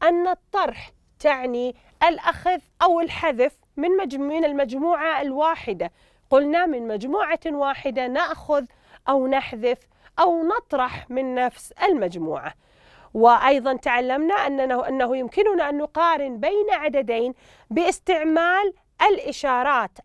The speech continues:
أكبر من، وقلنا أن يكون الفم مفتوحًا تجاه الأكبر، أو أصغر من. أيضًا نقول أن الفم يكون مفتوحًا تجاه الأكبر، أو إشارة يساوي، وهي عند تساوي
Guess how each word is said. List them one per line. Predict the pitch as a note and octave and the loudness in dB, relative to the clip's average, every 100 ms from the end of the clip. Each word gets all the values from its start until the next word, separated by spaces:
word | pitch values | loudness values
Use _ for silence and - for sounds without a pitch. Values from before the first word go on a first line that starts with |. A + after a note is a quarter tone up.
| B3 | -2
أكبر | D4 - B3 B3 | -2 -2 -2 0
من، | A3+ A3+ D4 A4+ - _ _ - | -2 -2 -2 -2 -8 _ _ -2
وقلنا | G#3 - D4+ C#4 G#3+ F#3+ | -2 2 0 0 -2 -2
أن | A#3 | -2
يكون | G#3+ - D4 B3 | -2 -2 -4 -2
الفم | A3 - D4 B3 | -2 0 0 0
مفتوحًا | G#3+ - D4+ D4 A#3+ | -4 -4 -4 -4 -4
تجاه | A3+ A#3+ G3+ A#3 D4 F4 _ _ _ - | -10 -10 -6 0 0 -2 _ _ _ 0
الأكبر، | G4+ D4+ - G3 F3+ - _ _ - B3+ | 2 2 -2 -4 -4 -4 _ _ -2 4
أو | C4+ F#4+ - | 4 4 2
أصغر | F4 - E4 D#4+ C#4+ | 2 2 -2 -2 0
من. | B3 C#4+ C#4+ D4+ - _ - | -2 -2 -2 -4 -8 _ -6
أيضًا | C4 F#4+ F4+ F4+ | -2 -2 0 -2
نقول | D4 C4+ - D4+ C4 | -2 -4 -4 -2 0
أن | C4+ C4 | 0 -4
الفم | B3 D4+ D4 | -2 -2 0
يكون | B3 - D4+ C4+ | -4 -4 -6 -4
مفتوحًا | B3 A3+ - D4+ D4 D4 | -6 -8 -4 -2 -2 -4
تجاه | C#4 A#3 A3 A3+ A#3+ _ _ - | -6 -6 0 2 0 _ _ -6
الأكبر، | A3 A3 F4 C4+ A#3 - | -2 2 0 2 -2 2
أو | G#4 C#4 | 0 0
إشارة | B3 - C#4 B3+ A#3 A#3+ | -4 -4 -4 -4 -6 -8
يساوي، | A3+ - C4 C#4 C#4+ F#4 - _ _ | -8 -2 0 0 0 -4 -6 _ _
وهي | C4 B3+ A#3+ | 2 2 2
عند | G#3+ C4 A#3 G3+ | 0 -2 -4 -4
تساوي | G#3+ G3 B3 A#3+ A#3+ B3 C4 | -6 -6 -2 -2 -2 -4 -8